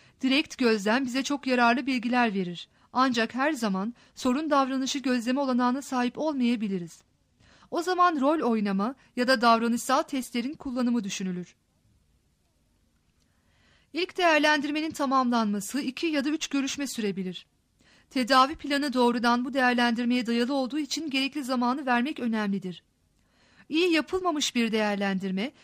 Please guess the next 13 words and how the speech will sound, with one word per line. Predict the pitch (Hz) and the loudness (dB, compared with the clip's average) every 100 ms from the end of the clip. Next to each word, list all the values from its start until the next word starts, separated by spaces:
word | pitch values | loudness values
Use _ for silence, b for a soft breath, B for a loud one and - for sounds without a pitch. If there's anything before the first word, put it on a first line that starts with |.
| b | b
tedavide | - 254 226 247 247 233 | -2 0 4 4 4 0
yanlış | 285 254 254 302 | 0 2 2 -2
stratejileri | 277 277 262 254 247 262 | -8 -8 -6 -6 -4 -4
seçmemize, | 277 240 - 208 196 180 202 254 b - | -4 -6 -4 -4 -4 -2 -4 -6 b -6
uygun | 233 214 285 | -4 -2 -2
yöntemi | 277 254 269 254 220 | -2 -2 -2 -4 -4
bulana | 220 247 | -4 -4
kadar | 330 269 254 254 | -4 -2 -2 -2
da | |
zaman | 285 285 277 | -4 -2 -2
kaybına | 254 214 196 196 | -2 -6 -6 -6
yol | 196 196 | -6 -6
açabilir. | 196 190 180 175 165 | -8 -10 -10 -12 -14